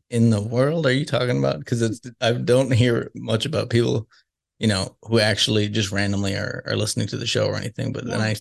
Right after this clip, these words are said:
Speaker 1: I, I got to see the paragraph that they put into the paper that they wrote. I'm like, "This is beyond weird." A, I mark 'em all explicit, so I hope there's not many twelve-year-olds listening. But either way, if you're gonna put it into a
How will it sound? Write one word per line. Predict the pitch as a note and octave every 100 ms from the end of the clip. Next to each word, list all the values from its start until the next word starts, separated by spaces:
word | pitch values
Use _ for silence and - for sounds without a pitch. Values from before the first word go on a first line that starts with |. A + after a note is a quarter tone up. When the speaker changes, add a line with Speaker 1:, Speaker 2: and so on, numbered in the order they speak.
| G2
Speaker 1:
I, | G#2
I |
got | A#2+ G#2+
to | G#2+
see | - G#2+
the | A#2 A2
paragraph | - A2 A2 A#2 G#2 -
that | A#2+ - -
they | G2+
put | G#2+ - B2 -
into | A2+ G#2+
the | A#2 A2 - _ _ _ _
paper | _ A#2+ A#2+
that | G#2+
they | G#2+
wrote. | A2 G#2
I'm | G#2
like, | A2 A2
"This | C3+ -
is | A2+ - _ _ _ _ _ _
beyond | - G#2+ G2+ G2
weird." | F#2 F2 - - _ _ _ A2
A, | A2+ A2 A2 - _ _ -
I |
mark | G#2+ G#2
'em | A2
all | G2+
explicit, | - - G2 G#2 -
so | G2
I |
hope | G2+ G2+ - _
there's | G#2+ G2+
not | G2+ G2
many | G2+ G#2
twelve-year-olds | G2 - - A2
listening. | G#2 G#2 A2 G#2
But | G#2+ G#2+ -
either | B2 C3
way, | C3 B2+ A2
if | A2
you're | A#2+
gonna | A#2+ A#2
put | B2+
it | A#2+
into | A2+ A#2 A2+
a | F#2+